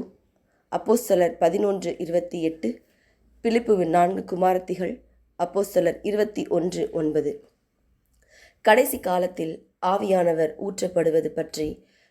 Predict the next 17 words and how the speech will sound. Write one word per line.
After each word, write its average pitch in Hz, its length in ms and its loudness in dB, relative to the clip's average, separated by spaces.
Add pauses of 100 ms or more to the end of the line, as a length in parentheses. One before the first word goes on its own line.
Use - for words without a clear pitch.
(100)
யோவேல் 214 480 4
தீர்க்கதரிசி 160 720 -4
எழுதினார். 151 520 -4 (640)
"உங்கள் 214 360 4
குமாரரும் 208 600 2 (300)
உங்கள் 202 380 -2
குமாரத்திகளும் 196 800 0 (240)
தீர்க்க 208 320 0
தரிசனம் 180 500 2
சொல்லுவார்கள். 156 640 -2 (640)
உங்கள் 214 280 4
மூப்பர் 202 440 2
சொப்பனங்களையும் 175 760 0 (420)
உங்கள் 202 340 0
வாலிபர் 185 480 4
தரிசனங்களையும் 170 800 0
காண்பார்கள்." 151 640 -6